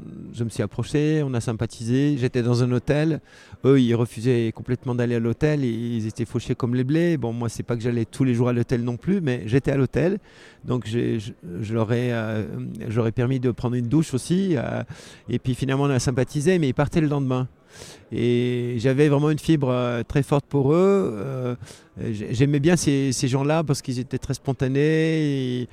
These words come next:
ils voyageaient sans grande expérience. Ils allaient avec des vélos bricolés. Euh, et, euh, et, et ils avaient une chouette ambiance entre eux aussi. Ils rigolaient beaucoup. Euh, moi, j'aime beaucoup rire.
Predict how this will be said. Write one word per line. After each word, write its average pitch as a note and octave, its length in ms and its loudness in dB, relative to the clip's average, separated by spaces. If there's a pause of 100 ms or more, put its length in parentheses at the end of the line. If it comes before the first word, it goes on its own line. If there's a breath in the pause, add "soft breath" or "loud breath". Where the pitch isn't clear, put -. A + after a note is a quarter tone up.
(320 loud breath)
ils A2+ 140 -2
voyageaient C3 460 4
sans C3+ 420 0
grande C3 220 0
expérience. C#3 640 0
Ils B2 160 0
allaient B2+ 140 2
avec B2 160 0
des A#2 100 0
vélos B2 220 2
bricolés. C3+ 720 2
Euh, C3 180 0 (480 loud breath)
et, B2+ 280 4
euh, B2 1000 -2 (400)
et, - 20 -10
et C#3 320 -6
ils B2 140 4
avaient C#3 160 4
une D#3 80 2
chouette - 260 2
ambiance C3+ 360 0
entre C3 260 -2
eux C3 80 4
aussi. A2 460 -4
Ils A2+ 80 -2
rigolaient C3 320 2
beaucoup. D3+ 400 2 (260)
Euh, A2+ 220 -4
moi, A#2 240 -8
j'aime A#2+ 200 -2
beaucoup C3 220 2
rire. C#3 320 4